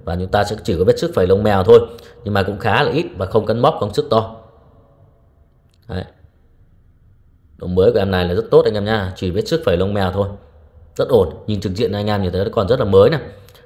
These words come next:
càng bên trên này, càng bên dưới này, cạnh bên này. Cạnh bên cũng chỉ vết xước phải lông mèo.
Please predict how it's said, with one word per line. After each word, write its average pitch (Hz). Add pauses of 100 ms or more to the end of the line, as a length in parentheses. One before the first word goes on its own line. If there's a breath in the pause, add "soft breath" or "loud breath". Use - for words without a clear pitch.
(100)
càng 95
bên 92
trên 104
này, 92 (3250)
càng 90
bên 95
dưới 98
này, 123 (3250)
cạnh 95
bên 104
này. 92 (1400)
Cạnh 92
bên 107
cũng 98
chỉ 87
vết 101
xước -
phải 95
lông 92
mèo. 95